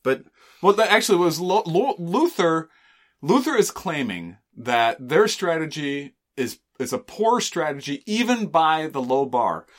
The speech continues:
Speaker 2: There's, like, two bars that he sets up in this thing. And he says the, the, the low bar, there's the high bar of the gospel, the high bar of, of God's word and God's,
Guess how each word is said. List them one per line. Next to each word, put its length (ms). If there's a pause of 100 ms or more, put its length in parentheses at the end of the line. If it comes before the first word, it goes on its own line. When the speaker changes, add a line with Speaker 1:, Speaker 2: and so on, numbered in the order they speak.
(120)
Speaker 2:
There's, 160
like, 180
two 160
bars 320
that 100
he 120
sets 320
up 200
in 240
this 240
thing. 280 (360)
And 100
he 60
says 300
the, 140 (140)
the, 260
the 140
low 280
bar, 340
there's 280
the 60
high 240
bar 420
of 160
the 100
gospel, 540 (260)
the 80
high 260
bar 540
of, 460
of 200
God's 380
word 340
and 200
God's, 580